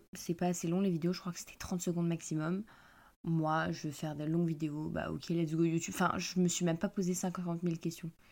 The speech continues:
J'aimais trop parler en fait avec des gens, mais sans les voir, vu que j'étais quelqu'un de très timide dans la vraie vie. Ça me faisait grave du bien en fait de parler avec des gens qui partageaient les mêmes choses que moi,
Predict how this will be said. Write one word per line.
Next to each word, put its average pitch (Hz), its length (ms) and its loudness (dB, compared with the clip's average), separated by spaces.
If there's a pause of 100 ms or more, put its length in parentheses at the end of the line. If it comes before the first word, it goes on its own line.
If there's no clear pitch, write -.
(300)
J'aimais 175 220 6
trop 233 220 4
parler 202 400 8
en 180 80 8
fait 180 200 0
avec 165 180 4
des 160 140 2
gens, 190 300 2 (140)
mais 156 480 -2
sans 196 220 -2
les 185 120 4
voir, 175 520 2
vu 175 180 2
que 165 60 -6
j'étais 165 240 -4
quelqu'un 170 320 -2
de 156 180 -2
très 233 480 2
timide 175 580 2
dans 160 140 -4
la 151 140 -2
vraie 147 160 -2
vie. 180 180 2 (360)
Ça - 140 -2
me 170 60 0
faisait 170 380 -2 (120)
grave 180 240 -4
du 180 160 0
bien 185 240 0
en 180 120 0
fait 190 160 -4
de 170 120 -2
parler 160 220 -2
avec 165 120 0
des 156 100 -2
gens 170 160 -2
qui - 80 -8
partageaient 170 380 -2
les 160 100 2
mêmes 175 200 4
choses 208 180 -2
que 196 120 2
moi, 180 340 4